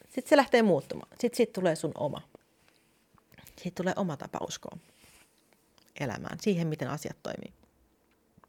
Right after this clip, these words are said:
Ja silloin moni myös palaa sitten ehkä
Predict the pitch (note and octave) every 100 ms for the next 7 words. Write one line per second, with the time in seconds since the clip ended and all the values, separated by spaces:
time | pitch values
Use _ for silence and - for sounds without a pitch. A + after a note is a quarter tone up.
0 | _ _ _ _ _ _ - - - -
1 | - G3 F#3+ F3 - _ _ _ _ _
2 | - - F#3+ C4 D4 A#3+ F#3+ F3 - F3+
3 | D#3+ C#3+ D#3 - C#3 C3+ - _ C#3+ -
4 | D3+